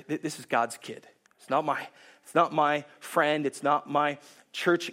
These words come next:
goer here that I'm pastoring. This is your kid.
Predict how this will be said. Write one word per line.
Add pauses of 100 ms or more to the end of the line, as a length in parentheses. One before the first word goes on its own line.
(120)
goer
here
that
I'm
pastoring. (220)
This
is
your
kid.